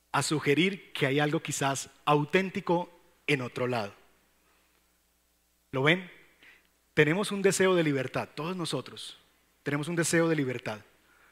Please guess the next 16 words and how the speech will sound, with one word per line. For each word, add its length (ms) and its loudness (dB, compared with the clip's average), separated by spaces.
Tenemos 300 2
un 80 -6
deseo 320 4
de 80 6
un 80 0
mundo 260 0
libre 540 2
y 80 -2
en 140 -2
paz, 400 -4
¿sí 180 4
o 80 6
no? 160 -6
Todos 300 8
lo 100 0
queremos. 480 -8